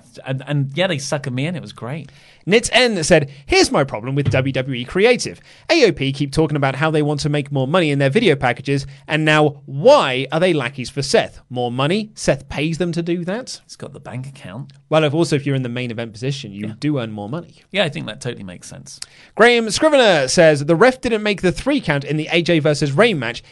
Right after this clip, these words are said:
Speaker 2: He hit A J Styles' foot."
Speaker 1: <sighs> What? I feel like A J has more botched finishes than anyone in that company.
Speaker 2: It's 'cause it's a different shaped ring to T N A's. <laughs> Um,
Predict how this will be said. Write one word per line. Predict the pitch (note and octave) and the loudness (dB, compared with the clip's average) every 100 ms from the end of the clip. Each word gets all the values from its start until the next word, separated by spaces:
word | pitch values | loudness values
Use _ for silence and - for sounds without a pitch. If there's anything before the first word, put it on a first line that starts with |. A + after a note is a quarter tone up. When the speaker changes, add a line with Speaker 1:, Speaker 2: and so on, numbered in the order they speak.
| - | -6
Speaker 2:
He | G#3+ | 0
hit | G#3+ A3 F3+ | 0 -2 -4
A | G#3+ | -4
J | G3 | -2
Styles' | G3 - F#3 E3+ D#3+ | -4 -2 -4 -4 -10
foot." | - - G#3+ A3+ - - - | -12 2 4 4 -2 -10 -12
Speaker 1:
<sighs> | - - _ | -20 -20 _
What? | E3 A#3 - | -8 -8 -8
I | A3 | -12
feel | G#3+ F4 F#4 | -10 -10 -8
like | F#4 - | -10 -10
A | G3 C4 | -10 -10
J | A#3 D#3+ | -8 -8
has | A2+ D3+ C#3 | -6 -10 -8
more | D3 G#3 C4 E3 - | -4 -2 -2 -4 -2
botched | F#3 G3 - - | -2 -2 -8 -12
finishes | - F#3+ F#3 - G#2 F#2+ | -4 -2 -2 -4 -8 -10
than | - A#2 B2+ - | -8 -8 -8 -12
anyone | D#3 F#3+ G3+ G3+ F#3+ | -8 -4 0 0 0
in | F#3 | -2
that | D#3+ C#3 | -2 -4
company. | E3 F3 F3 C3+ F#2 - _ - - - - - - | -6 -6 -6 -8 -10 -14 _ -20 -20 -20 -20 -16 -10
Speaker 2:
It's | - | -6
'cause | F#3 | -2
it's | G3 | 0
a | F3+ | 0
different | F3+ F3+ C#3+ | 0 -2 -2
shaped | E3+ C#3+ | -2 -2
ring | B2 A#2+ C#3 | -4 -6 -6
to | D3 | -8
T | C3 B2 | -10 -6
N | A2+ | -4
A's. | A2+ A#2 G#3 | 0 0 2
<laughs> | G#3 - G#3 G#3 - F3 - - _ _ _ - - - - - - | 0 -2 -4 -4 -4 -8 -8 -20 _ _ _ -20 -20 -20 -20 -20 -2
Um, | D#3+ E3 E3 E3 E3 | 4 8 8 6 2